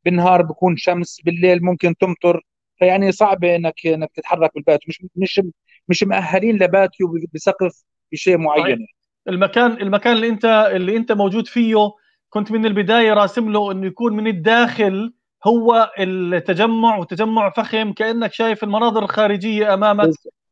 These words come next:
Speaker 2: فتفاجأت الآن إنه في عندك احتياج لنكون باتيو خارجي.
Speaker 1: نعم، نعم. آه،
Speaker 2: نعم.
Speaker 1: يعني لا، لا، أنا لحد الآن بقول أنا مش بحاجة للباتيو الخارجي، لأنه حقيقة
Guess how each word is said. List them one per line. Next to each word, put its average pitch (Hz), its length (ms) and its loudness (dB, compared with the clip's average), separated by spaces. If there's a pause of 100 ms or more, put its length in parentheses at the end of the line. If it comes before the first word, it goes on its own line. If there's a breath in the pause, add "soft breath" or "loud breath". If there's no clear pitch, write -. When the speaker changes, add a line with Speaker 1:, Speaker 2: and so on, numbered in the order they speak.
(120)
Speaker 2:
فتفاجأت 202 880 2
الآن 214 380 0
إنه 196 200 -6
في 196 180 -12
عندك 196 440 -4 (280)
احتياج 214 500 -2
لنكون 196 260 -4
باتيو 202 300 0
خارجي. 143 460 -2 (320)
Speaker 1:
نعم، 127 440 2
نعم. 120 300 -2
آه، 147 440 6
Speaker 2:
نعم. 147 120 6
Speaker 1:
يعني 202 540 4
لا، 233 300 4
لا، 269 260 2
أنا 214 80 4
لحد 214 300 2
الآن 233 260 6
بقول 226 320 4
أنا 226 180 2
مش 220 140 -4
بحاجة 220 380 0
للباتيو 165 480 2
الخارجي، 143 480 0
لأنه 202 320 0
حقيقة 202 600 0